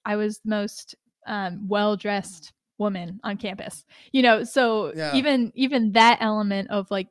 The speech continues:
Speaker 1: seeing how rich and powerful these abortionists would get off of the death of unborn children.
Speaker 2: Amazing,
Speaker 1: Um,
Speaker 2: wasn't it?
Speaker 1: yeah. Yeah.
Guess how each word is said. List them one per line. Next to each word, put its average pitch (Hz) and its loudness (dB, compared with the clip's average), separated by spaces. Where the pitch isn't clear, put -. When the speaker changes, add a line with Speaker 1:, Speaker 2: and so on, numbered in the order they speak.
Speaker 1:
seeing 214 -4
how 208 -2
rich 214 -4
and 208 -4
powerful 196 -4
these 190 -10
abortionists 214 -2
would 180 -8
get 208 -2
off 247 -2
of 285 -4
the 254 -4
death 233 -2
of 247 -6
unborn 240 0
children. 226 -4
Speaker 2:
Amazing, 196 -4
Speaker 1:
Um, 196 -2
Speaker 2:
wasn't 190 -4
it? 285 -8
Speaker 1:
yeah. 233 2
Yeah. 254 0